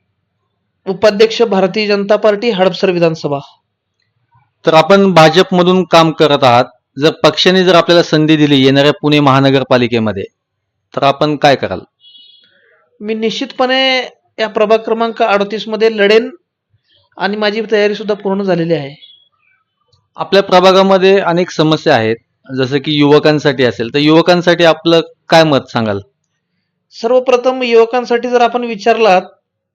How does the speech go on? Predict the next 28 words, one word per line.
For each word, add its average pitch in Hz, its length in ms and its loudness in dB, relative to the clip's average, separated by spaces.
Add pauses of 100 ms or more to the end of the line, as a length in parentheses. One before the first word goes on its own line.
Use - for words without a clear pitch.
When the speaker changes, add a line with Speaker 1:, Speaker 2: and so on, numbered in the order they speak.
Speaker 1:
तर 226 180 -2 (100)
युवकांसाठी 220 680 -4
या 226 120 2
ठिकाणी 226 640 -4 (240)
बेरोजगारीचा 220 840 0
खूप 220 200 -6
मोठं 208 240 -4
या 214 140 0
ठिकाणी, 214 680 -4 (220)
अ, 180 120 -6 (920)
युवकांसाठी 202 880 -4
काम 196 240 -4
करण्याची 190 360 -8
गरज 175 280 -2
आहे. 151 100 -4 (560)
सर्वप्रथम 208 520 -2
मी 233 340 -4
युवकांसाठी 214 960 -4 (200)
रोजगार 196 380 -2
उपलब्ध 208 360 -2
करून 202 200 -2
देण्यासाठी 196 400 -6
या 190 100 -2
का-, 190 220 -2
या 180 60 2
ठिकाणी 180 300 -6
काम 170 200 -4
करेन. 160 260 -2